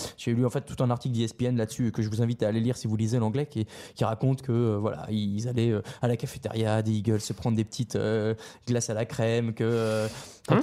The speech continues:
Speaker 1: il,
Speaker 2: hum,
Speaker 1: avant le
Speaker 2: hum.
Speaker 1: dernier match, apparemment, Peterson aurait appelé, euh, aurait appelé, euh, Nagy en lui demandant, euh,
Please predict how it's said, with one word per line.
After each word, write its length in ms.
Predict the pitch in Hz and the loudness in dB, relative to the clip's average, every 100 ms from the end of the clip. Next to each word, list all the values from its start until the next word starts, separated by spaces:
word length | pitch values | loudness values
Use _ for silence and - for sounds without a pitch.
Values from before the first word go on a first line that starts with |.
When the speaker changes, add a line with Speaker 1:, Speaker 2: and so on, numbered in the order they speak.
| 139 | 4
Speaker 1:
il, 160 | 151 | 2
Speaker 2:
hum, 60 | 277 | 2
Speaker 1:
avant 180 | 143 147 | 4 4
le 60 | |
Speaker 2:
hum. 40 | 160 | 4
Speaker 1:
dernier 260 | 147 143 143 | 4 4 4
match, 240 | 156 156 | 2 2
apparemment, 400 | 120 123 127 147 | 0 2 2 2
Peterson 420 | 139 131 127 151 | 2 2 2 2
aurait 200 | 135 123 | 2 4
appelé, 360 | 123 120 139 139 | 4 2 2 4
euh, 760 | 123 113 113 113 110 110 104 127 | 4 4 2 2 2 2 0 -2
aurait 300 | - 117 120 | -2 0 2
appelé, 280 | 113 113 127 | 2 2 2
euh, 140 | 120 113 | 2 2
Nagy 320 | 113 113 131 | 0 0 0
en 20 | |
lui 60 | 113 | 2
demandant, 440 | 110 113 120 | 2 2 0
euh, 20 | 107 | 0